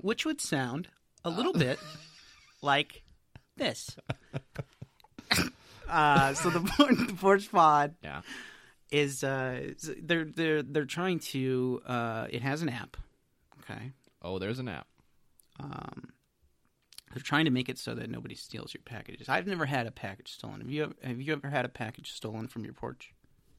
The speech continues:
Speaker 2: Uh, I, nothing comes to mind. I don't think so.
Speaker 1: I did this one time where, um, I ordered some shoes for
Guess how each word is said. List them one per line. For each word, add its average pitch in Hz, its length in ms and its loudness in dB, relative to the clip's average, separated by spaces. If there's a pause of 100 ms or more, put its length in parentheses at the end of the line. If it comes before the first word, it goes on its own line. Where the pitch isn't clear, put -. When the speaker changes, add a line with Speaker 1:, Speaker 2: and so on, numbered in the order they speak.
(800)
Speaker 2:
Uh, 95 1300 -2 (140)
I, 113 160 -2
nothing 190 340 -4
comes 247 240 -4
to 165 80 -2
mind. 156 560 -2 (160)
I 123 80 -4
don't 196 180 -4
think - 380 -6
so. 92 440 -4 (540)
Speaker 1:
I - 60 -8
did 151 160 -2
this 156 140 -2
one 147 100 2
time 135 300 0
where, 117 240 -2
um, 117 400 -6 (1160)
I 135 100 -4
ordered 127 280 -2
some - 140 -8
shoes 113 540 -6
for 120 420 -14